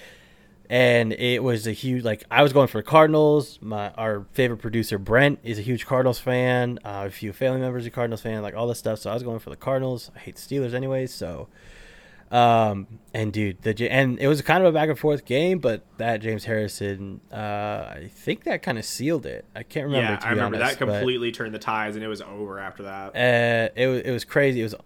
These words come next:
Speaker 1: it, I mean, looking back as just a fan, it was, it was crazy fun, but, like, I was not happy at the time.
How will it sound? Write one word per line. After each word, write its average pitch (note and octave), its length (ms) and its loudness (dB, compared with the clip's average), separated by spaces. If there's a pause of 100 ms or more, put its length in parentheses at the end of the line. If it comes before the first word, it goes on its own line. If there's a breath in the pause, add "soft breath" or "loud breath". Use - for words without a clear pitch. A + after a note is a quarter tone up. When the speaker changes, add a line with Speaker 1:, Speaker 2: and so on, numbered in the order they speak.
(200)
Speaker 1:
it, - 300 -14
I B2 80 -2
mean, A#2 320 2
looking C3+ 220 6
back A#2+ 280 8
as A2 220 2
just A2 200 -6
a G2+ 80 -6
fan, A2 360 -2
it G2+ 60 -4
was, G2 260 -10
it F2+ 60 -12
was G2+ 100 -14
crazy G2+ 360 -6
fun, C#3+ 720 -2
but, G#2 420 0
like, D#2 180 -10
I F2+ 40 -8
was G#2+ 140 -10
not G2+ 140 -12
happy G#2+ 180 -12
at C#2 80 -14
the D2 60 -14
time. C#3 480 -2